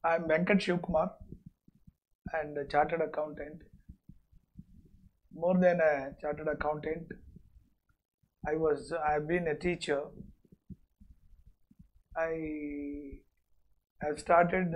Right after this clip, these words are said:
my journey as a teacher since nineteen eighty-eight. And thereafter, in two thousand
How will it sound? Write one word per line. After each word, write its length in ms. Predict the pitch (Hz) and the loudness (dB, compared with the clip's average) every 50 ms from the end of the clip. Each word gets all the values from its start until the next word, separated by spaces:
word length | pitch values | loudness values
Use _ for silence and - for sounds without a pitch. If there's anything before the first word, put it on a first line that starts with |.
| 170 160 | -4 -2
my 160 | 160 147 147 | -2 0 0
journey 380 | 139 139 160 170 175 185 175 165 156 | 2 4 4 4 4 2 2 0 0
as 80 | 139 | -2
a 60 | 147 | -2
teacher 480 | 143 - 170 175 165 - - 175 180 185 - - - - - - - - - - - - - - - - - - - - - _ _ _ - - - | -4 -2 -2 -2 -2 0 -2 -2 -2 -2 -6 -10 -18 -20 -20 -20 -20 -20 -18 -18 -18 -18 -20 -20 -20 -20 -20 -20 -20 -20 -20 _ _ _ -20 -14 -10
since 340 | - 190 180 180 - - 190 | -4 -2 -2 -2 -2 -4 -4
nineteen 420 | 175 151 156 156 165 165 165 170 - 143 | -2 -2 -2 -2 -2 -4 -4 -4 -6 -8
eighty-eight. 520 | 139 131 147 139 139 147 - - - - - - - - - - - - - - - _ _ _ _ _ - - - - - - - _ - - - - - _ _ _ _ - - - | -8 -8 -8 -10 -10 -12 -14 -16 -18 -20 -20 -20 -20 -20 -20 -20 -20 -20 -20 -20 -20 _ _ _ _ _ -20 -20 -20 -20 -20 -20 -20 _ -20 -20 -20 -20 -20 _ _ _ _ -16 -10 -6
And 160 | 170 170 165 170 | -6 -4 0 2
thereafter, 720 | 190 - 214 214 208 196 185 - - - 196 185 175 - - - - - - _ _ _ _ _ _ - - - _ _ _ _ _ _ _ - _ - | 2 4 8 8 8 8 6 2 0 2 2 2 2 0 -2 -10 -18 -20 -20 _ _ _ _ _ _ -20 -20 -20 _ _ _ _ _ _ _ -16 _ -6
in 160 | 170 170 160 160 | -6 -4 -2 -2
two 140 | 196 220 196 | 0 0 2
thousand 540 | 196 196 202 175 180 180 156 123 127 - | 2 2 4 4 4 2 2 0 -4 -8